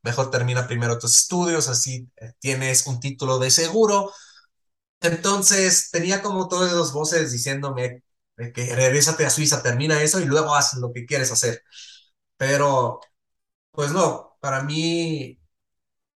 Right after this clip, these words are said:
lo que yo quería era el reto. Yo, lo que yo quería es encontrar la forma de crecer, salir de mi comfort zone y por eso decidí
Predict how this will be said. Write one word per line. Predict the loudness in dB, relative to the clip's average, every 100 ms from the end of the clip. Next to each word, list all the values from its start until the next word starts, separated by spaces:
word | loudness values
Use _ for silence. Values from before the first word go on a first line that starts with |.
| _ -2
lo | 0 0
que | 4
yo | 4 6
quería | 4 6 4
era | 4 2
el | 2
reto. | 2 0 -2
Yo, | -4 -4 -4
lo | -4
que | -2
yo | 0
quería | 0 0 2 4 4 4
es | 6 6 6 2 _ _ _ _
encontrar | -8 -4 -2 2 2
la | 2
forma | 0 -2 -2 -4
de | -6
crecer, | -2 0 2 2
salir | 0 0 -2
de | -2
mi | -4
comfort | -2 -2 -2 0
zone | 0 0 -6 -10 -18 -20 _ _ _
y | -8 -4 -2 -2 -4 -6 -10 _ -2
por | 2 6
eso | 6
decidí | 6 4 2 0 -2 -2 -6